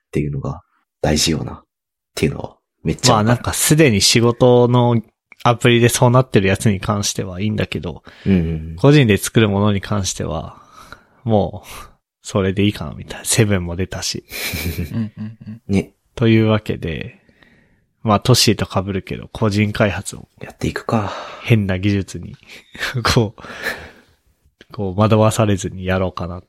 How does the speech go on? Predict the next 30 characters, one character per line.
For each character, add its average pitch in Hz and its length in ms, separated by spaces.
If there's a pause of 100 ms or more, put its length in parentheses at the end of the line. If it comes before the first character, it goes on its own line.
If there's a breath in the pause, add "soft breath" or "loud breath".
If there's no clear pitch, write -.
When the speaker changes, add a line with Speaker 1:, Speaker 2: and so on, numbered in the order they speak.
Speaker 2:
て - 100
い - 60
う。 - 40
Speaker 1:
や - 60
っ - 40
て - 140
い - 40
こ - 440 (460)
う。 - 60
Speaker 2:
う 85 40
ん。 - 120
で、 120 140
ち - 120
ょ 160 60
う 156 60
ど 156 140
あ 143 120
の、 123 720 (100)
な 143 160
ん 123 60
だ、 - 120
個 151 160
人 180 180
開 185 180
発 147 240
も 98 160
二 110 120
千 160 220
二 120 140
十 120 260